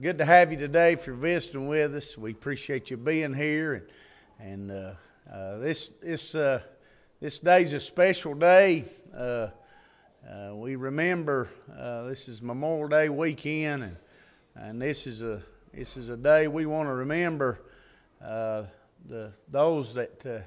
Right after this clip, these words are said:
gave all, uh, for our freedom as a country, and, uh, and the P O Ws, uh, that, that, that didn't come home, and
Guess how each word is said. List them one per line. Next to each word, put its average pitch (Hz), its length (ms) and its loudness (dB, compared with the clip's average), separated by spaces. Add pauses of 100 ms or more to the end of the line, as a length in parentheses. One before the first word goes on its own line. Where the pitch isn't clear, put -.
(140)
gave 156 300 2
all, 147 560 6 (580)
uh, 117 340 -8
for 135 220 -6
our 151 120 6
freedom 151 560 0
as 117 120 -8
a 117 60 -6
country, 147 640 -6 (380)
and, 117 320 -10
uh, 117 300 -6 (840)
and 120 160 -18
the 113 80 -16
P 165 260 -2
O 156 120 2
Ws, 147 800 0 (240)
uh, 113 280 -8 (220)
that, - 160 -14 (160)
that, 117 180 -8 (640)
that - 160 -16
didn't 165 240 -2
come 180 260 2
home, 156 480 2
and 95 140 -12